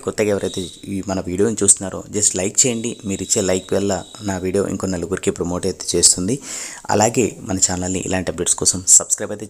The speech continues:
చేసుకోండి. ఇంకా మనం అప్‌డేట్ అయితే చూద్దాం. అప్‌డేట్లో చూసుకున్నట్టయితే, రేషన్ కార్డు ఆధారంగా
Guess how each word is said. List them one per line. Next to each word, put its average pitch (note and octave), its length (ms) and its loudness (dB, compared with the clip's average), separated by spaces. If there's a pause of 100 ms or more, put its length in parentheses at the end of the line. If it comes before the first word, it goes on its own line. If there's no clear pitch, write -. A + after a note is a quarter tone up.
చేసుకోండి. G2 400 2 (160)
ఇంకా A2+ 180 -4
మనం G2 100 -10 (140)
అప్‌డేట్ G2 320 -4
అయితే G2 140 -2 (100)
చూద్దాం. F#2+ 280 -4 (1000)
అప్‌డేట్లో C#3 400 6
చూసుకున్నట్టయితే, G2 600 2 (340)
రేషన్ B2 400 4
కార్డు C3 240 2 (140)
ఆధారంగా F#2 460 0